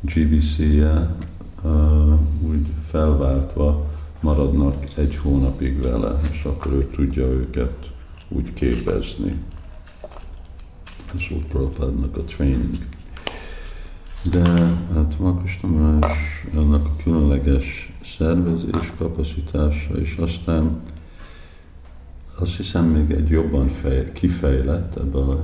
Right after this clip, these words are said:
időszakban jobban kifejlett, ö, ö, kapcsolat Srila Prabhupáddal. Ö, olyan lett, hogy, ö,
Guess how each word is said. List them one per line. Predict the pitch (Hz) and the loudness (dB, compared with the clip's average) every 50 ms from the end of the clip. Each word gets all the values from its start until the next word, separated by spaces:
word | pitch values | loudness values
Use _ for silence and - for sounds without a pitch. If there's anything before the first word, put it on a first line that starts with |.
| - - | -2 -2
időszakban | - 73 73 71 69 71 71 73 73 71 - - - - - - - - - - - - 73 | -2 0 0 2 0 0 -2 -2 -6 -10 -10 -14 -16 -16 -12 -6 -6 -4 -4 -4 -6 -4 -2
jobban | 71 71 73 - - 69 69 - | 0 0 0 0 -2 -2 -2 -2
kifejlett, | - - - - - 73 71 71 67 67 69 69 67 - - - - | -4 -6 -6 -6 -4 0 0 2 2 2 2 0 0 -2 -4 -6 -4
ö, | 65 | -2
ö, | 67 67 69 69 69 69 - - - - - - - - - - - - - - - - - - 90 87 85 87 85 85 87 87 87 85 - - - - - - - - - - - - - - - - - - - - - - - - - - - - - - - - - - - - - - - - - - | 0 0 0 -2 -2 -4 -8 -12 -14 -14 -16 -16 -16 -16 -16 -16 -16 -18 -18 -18 -18 -16 -10 -6 -6 -4 -4 -4 -4 -4 -4 -4 -4 -4 -6 -8 -10 -14 -16 -18 -18 -18 -18 -18 -18 -20 -18 -18 -20 -20 -20 -20 -20 -20 -20 -20 -20 -20 -20 -20 -20 -20 -20 -20 -20 -18 -18 -18 -18 -18 -20 -20 -20 -16 -16 -6
kapcsolat | - 85 76 73 73 - - 78 69 71 69 67 - - | -2 -2 -2 -2 -2 -4 -2 0 2 2 2 0 -2 -6
Srila | - - - - 71 73 71 | -10 -10 -6 -2 0 0 0
Prabhupáddal. | 71 - - 73 73 71 67 - 71 69 69 69 69 69 69 69 69 78 82 85 87 - - - - - - - - - - - - - - - - - | 0 -2 0 0 2 2 0 0 -2 0 0 0 0 0 2 2 2 2 2 2 0 -2 -4 -8 -10 -12 -14 -16 -16 -18 -18 -18 -18 -18 -18 -16 -12 -8
Ö, | 82 82 78 78 | -4 0 0 2
olyan | 78 - - 92 92 90 90 87 85 | 2 2 2 2 4 4 4 4 4
lett, | 82 80 78 73 71 - - - | 2 2 0 -2 -2 -4 -2 0
hogy, | 76 73 71 73 71 73 71 - - - - - - - - - - - - - - - - - - - - - | 2 2 2 2 0 -4 -6 -8 -10 -14 -14 -14 -16 -16 -16 -16 -16 -16 -16 -16 -16 -16 -16 -18 -18 -16 -8 -2
ö, | 76 78 78 76 73 | 0 2 4 6 6